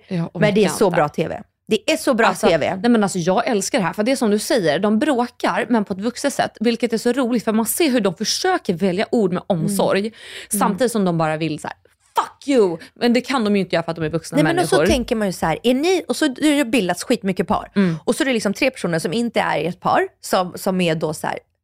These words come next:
Speaker 2: sura och typ irriterade på de här paren som är så här,
Speaker 1: Det förstår man ju.
Speaker 2: men så bara, "Ni tror inte att ni är kära på riktigt, va? Det här är liksom en bubbla." Och de bara, "Men vad menar du? Vi har varit här i elva dagar. Hur kan man veta att man inte, eller hur menar du att vi inte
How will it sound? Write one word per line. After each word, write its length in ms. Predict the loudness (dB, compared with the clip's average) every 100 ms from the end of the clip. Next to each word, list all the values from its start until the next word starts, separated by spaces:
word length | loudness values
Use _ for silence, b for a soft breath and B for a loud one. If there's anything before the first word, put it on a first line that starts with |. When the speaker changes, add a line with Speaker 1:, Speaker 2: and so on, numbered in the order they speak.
| _ _ _ _ _ _ _
Speaker 2:
sura 580 | -10 0 2 2 2 2
och 80 | 0
typ 160 | -6
irriterade 720 | -6 -6 2 4 6 4 0 0
på 100 | 0
de 100 | 0
här 100 | -2
paren 420 | 0 0 0 0
som 180 | 0 0
är 80 |
så 120 | 0 -2
här, 140 | -2 -2
Speaker 1:
Det 100 | -2
förstår 440 | 0 0 2 2 0
man 160 | -4
ju. 140 | -2 2
Speaker 2:
men 120 | 2
så 120 | 2
bara, 160 | 0 0
"Ni 160 | 0
tror 180 | 0 0
inte 120 | 0
att 60 | 0
ni 100 | 0
är 40 |
kära 340 | 0 0 0 0
på 100 | 0
riktigt, 280 | 0 0 -2
va? 100 | -2
Det 100 | 0
här 200 | 2 0
är 80 |
liksom 240 | 0 -2 0
en 100 | 2
bubbla." 420 | 2 2 -2 -4 _ _
Och 100 | 0
de 200 | 0 0
bara, 140 | -2
"Men 140 | -2 -2
vad 120 | -2
menar 200 | -2 -2
du? 60 | 0
Vi 60 |
har 40 | -2
varit 140 | 0
här 80 | 0
i 60 |
elva 220 | 0 0 0
dagar. 180 | 0 b b -4
Hur 80 |
kan 160 | -2 0
man 100 | 0
veta 160 | 0 0
att 60 |
man 140 | 0 0
inte, 240 | -2 0
eller 140 | 0
hur 60 | 2
menar 140 | 2
du 60 | 0
att 120 | 0
vi 60 | 0
inte 420 | -2 -2 0